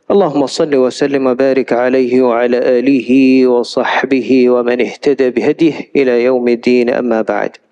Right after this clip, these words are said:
السلام عليكم ورحمة الله وبركاته. Alhamdulillah, dengan izin Allah Subhanahu Wa Taala yang memberikan ruang untuk kita berada dalam Halaqatul Ilmi. Seperti biasa, sambungan kita berkenaan dengan penceritaan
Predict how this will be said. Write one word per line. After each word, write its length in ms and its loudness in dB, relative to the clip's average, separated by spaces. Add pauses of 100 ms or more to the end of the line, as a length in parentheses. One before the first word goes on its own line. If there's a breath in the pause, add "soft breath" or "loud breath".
(540 loud breath)
السلام 380 -2
عليكم 540 -2
ورحمة 420 -4
الله 400 -2
وبركاته. 580 -4 (1700 loud breath)
Alhamdulillah, 800 0
dengan 240 0
izin 160 0
Allah 240 0
Subhanahu 400 -2
Wa 80 -4
Taala 320 0
yang 160 -2
memberikan 400 -2
ruang 400 0
untuk 160 -4
kita 160 -2
berada 320 0
dalam 240 -2
Halaqatul 640 -2
Ilmi. 880 0 (160 loud breath)
Seperti 560 -4
biasa, 400 0
sambungan 480 -2
kita 400 -2
berkenaan 640 -4
dengan 720 -2
penceritaan 1120 -4